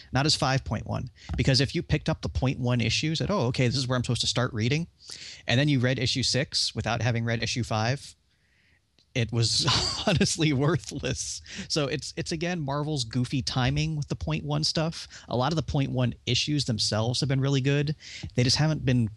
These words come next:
coming out on a very reasonable publishing schedule. But I mean, come on, Death, Lady Deathstrike, the Reavers,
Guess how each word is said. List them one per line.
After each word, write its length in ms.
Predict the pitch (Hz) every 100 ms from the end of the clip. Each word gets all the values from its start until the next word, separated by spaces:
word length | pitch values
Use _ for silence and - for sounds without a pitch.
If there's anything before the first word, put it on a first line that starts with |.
| -
coming 220 | - 123
out 100 | 120
on 80 | 113
a 60 | 107
very 320 | 110 110 113
reasonable 440 | 113 107 113 101
publishing 420 | - 123 110 - -
schedule. 420 | - - - -
But 160 | - 117
I 40 |
mean, 120 | 127 127
come 100 | 147
on, 220 | 107 107 - - -
Death, 260 | 117 - -
Lady 180 | 127 131
Deathstrike, 600 | 123 123 - 139 143 -
the 80 | 113
Reavers, 640 | 113 127 135 139 139 -